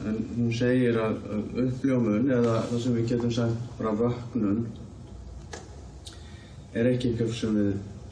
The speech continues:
sem við, eh, öðlumst eða eignumst.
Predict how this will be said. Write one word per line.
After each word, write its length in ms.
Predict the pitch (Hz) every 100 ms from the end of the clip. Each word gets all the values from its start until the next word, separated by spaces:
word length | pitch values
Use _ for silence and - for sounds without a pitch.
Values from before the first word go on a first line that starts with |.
| - - -
sem 260 | - 104 101
við, 200 | 98 95 95 - 95
eh, 440 | - - - - 113
öðlumst 760 | 123 135 98 - - - - - - - - - - - - - - - - - - - - - - -
eða 220 | 98 95
eignumst. 720 | 104 117 - 95 - - -